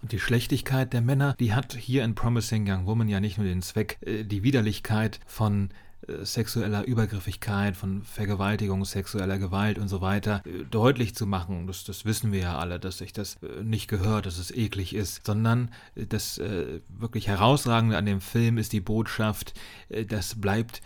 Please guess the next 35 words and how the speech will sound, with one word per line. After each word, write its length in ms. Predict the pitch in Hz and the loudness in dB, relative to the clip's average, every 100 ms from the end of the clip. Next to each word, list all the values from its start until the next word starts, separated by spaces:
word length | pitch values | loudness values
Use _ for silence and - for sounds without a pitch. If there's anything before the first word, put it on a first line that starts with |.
| - - 117 | -16 -10 -4
jetzt 200 | 101 117 | -2 0
nicht 260 | 113 - | -2 0
mehr 140 | 113 - | 0 4
ungesühnt. 840 | 143 135 104 92 92 85 - - - | 4 6 4 4 2 0 -6 -10 0
Nicht 400 | 113 113 - 117 | 2 2 -4 0
nur 400 | 110 110 107 107 - | 0 2 0 -4 -12
von 200 | - 104 101 | -6 -4 -2
Rache 260 | 101 110 | 0 0
getriebene 520 | 101 - 107 101 98 | -2 -2 -2 0 0
Frauen 640 | 92 - 90 98 123 139 135 - | -4 -4 0 2 4 2 0 -8
sind 140 | - 110 | -4 -4
jetzt 180 | 107 | -2
auf 140 | 101 - | -6 -4
der 260 | 113 87 | -4 -2
Hut, 300 | 123 123 123 - - - 104 | 0 0 0 -8 -14 -14 -4
sondern 560 | 104 104 101 101 101 | -2 0 0 0 -2
ja, 320 | 104 92 90 - - | -2 -2 -2 -6 -8
auch 220 | 98 - | -8 -6
die 120 | 101 | -6
Justiz 720 | 98 - - 123 117 - - - - | -6 -6 0 2 2 0 -10 -12 -10
schafft 360 | - 101 - | -4 -4 -2
es 180 | 92 - | -6 -4
hoffentlich 460 | 95 90 90 85 - | -4 -2 -2 -4 -2
endlich, 560 | 101 98 98 98 - - | -2 -2 -2 -2 -4 -12
äh, 220 | 73 76 - | -12 -12 -6
dem 380 | 104 98 98 110 | -2 -2 -4 -8
Ganzen 640 | 82 98 101 - 98 95 | -6 -2 -2 -2 -2 -2
etwas 300 | - 98 - | -2 -6 -4
gerechter 480 | 107 104 - - 92 | 0 0 0 -2 -4
zu 240 | - 98 | -4 -4
werden. 400 | 92 92 92 87 | -2 0 -2 -4
Nicht 180 | 101 - | -6 -8
nur 80 | - | -8
etwas, 360 | 90 - 87 - | -8 -4 -4 -4
sondern 240 | 95 | -4